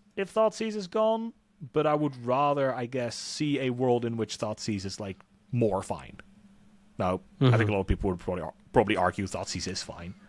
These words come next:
Speaker 1: Um, personally, I've
Speaker 2: Yeah.
Speaker 1: just had a lot of bad times, and it's all involved Thoughtseize. <laughs> So
Speaker 2: Uh, I do think that the format is unbalanced in the sense of color. Um, <clears throat> there's, we're seeing, I see a lot of,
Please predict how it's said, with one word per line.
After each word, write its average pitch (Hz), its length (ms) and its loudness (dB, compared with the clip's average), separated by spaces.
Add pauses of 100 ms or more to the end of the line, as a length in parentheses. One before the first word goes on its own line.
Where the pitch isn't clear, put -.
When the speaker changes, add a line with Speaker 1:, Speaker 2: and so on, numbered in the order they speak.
(840)
Speaker 1:
Um, 85 540 -8 (240)
personally, 123 540 4
I've 110 160 4
Speaker 2:
Yeah. 113 60 -2
Speaker 1:
just 110 140 -4
had 107 200 -2
a 101 40 -4
lot 120 180 2
of 113 80 0
bad 113 220 2
times, 98 640 -6
and 101 160 -6
it's - 420 -10 (180)
all 104 380 6
involved 85 520 -6
Thoughtseize. - 600 -14
<laughs> - 80 -20
So - 420 0 (800)
Speaker 2:
Uh, 160 140 0
I 160 120 4
do 156 200 4
think 139 280 2
that 127 180 0
the 117 260 2
format 110 520 0
is 107 240 0
unbalanced 110 760 -2
in 113 80 -2
the 104 60 -2
sense 107 300 0
of 107 180 -4
color. 104 420 0 (460)
Um, 113 480 0
<clears throat> 185 340 4 (120)
there's, 139 220 2
we're 151 180 4
seeing, 156 280 4
I 139 120 0
see 156 160 2
a 135 60 6
lot 135 460 4
of, 170 340 4